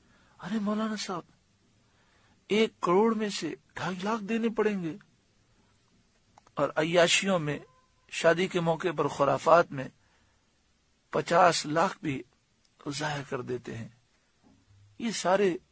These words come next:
आमाल मुनाफिकों के हैं। हम मुसलमान हैं,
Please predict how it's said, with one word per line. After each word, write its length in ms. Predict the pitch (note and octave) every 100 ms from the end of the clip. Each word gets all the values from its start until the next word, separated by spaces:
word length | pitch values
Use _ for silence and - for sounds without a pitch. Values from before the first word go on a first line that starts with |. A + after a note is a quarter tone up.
| _ _ _
आमाल 420 | A#2+ C3+ C#3 E3+ F#3
मुनाफिकों 680 | C#3+ D#3+ E3 D3+ - C#3+ A#2
के 140 | B2
हैं। 280 | A2+ A2+ - _ _ _ _ -
हम 140 | F3+
मुसलमान 580 | E3 - D3 C3+ D3+ E3+
हैं, 300 | D#3+ F3